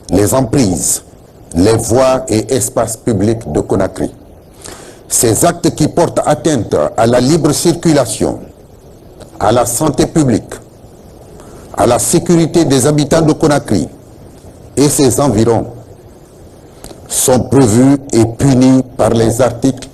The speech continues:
cinq cent dix-sept à cinq cent dix-neuf du Code pénal,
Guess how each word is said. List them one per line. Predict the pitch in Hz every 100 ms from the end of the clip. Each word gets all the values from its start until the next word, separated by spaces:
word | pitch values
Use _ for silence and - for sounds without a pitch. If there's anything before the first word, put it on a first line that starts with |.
| - - - - -
cinq | - 147 139
cent | - 143
dix-sept | 117 113 117 147 139 - - - - - - -
à | 104
cinq | - 143 135
cent | 139 135
dix-neuf | 85 104 101 110 127 - - - - - - -
du | 90 117
Code | - 135 113 -
pénal, | 123 113 139 147